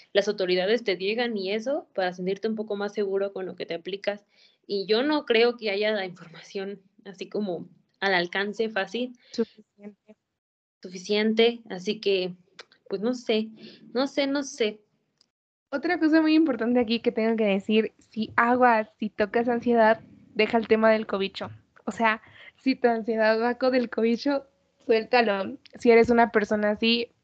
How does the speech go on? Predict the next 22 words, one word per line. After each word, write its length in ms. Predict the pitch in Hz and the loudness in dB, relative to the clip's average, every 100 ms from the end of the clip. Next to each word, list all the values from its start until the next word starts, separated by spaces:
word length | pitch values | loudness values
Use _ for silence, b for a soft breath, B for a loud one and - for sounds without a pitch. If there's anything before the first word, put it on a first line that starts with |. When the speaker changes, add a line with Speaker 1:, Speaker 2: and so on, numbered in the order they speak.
| _ | _
Speaker 2:
suéltalo. 420 | - 226 240 226 202 | -2 2 4 4 6
Yo 240 | 226 - - | 6 6 6
la 160 | 262 | 4
aprendí 420 | 254 208 202 202 | 6 2 2 2
a 80 | 202 | 0
la 120 | 214 | 0
mala 440 | 233 262 277 285 277 b b b b b b - | -2 -4 0 -2 -2 b b b b b b -2
y 120 | 262 | 4
de, 80 | 254 | 6
por 140 | 254 | 8
eso 180 | 254 269 | 6 6
ya 120 | 294 | 2
no 60 | 277 | 4
he 40 | |
investigado 440 | 285 294 285 240 240 | 2 0 2 2 2
y 40 | |
por 140 | 240 226 | 2 0
eso 100 | 240 | 2
ya 100 | 233 | 2
no 120 | 247 | 2
sé 100 | 254 | -2
tanto. 440 | 247 220 226 196 | 0 -2 -2 -8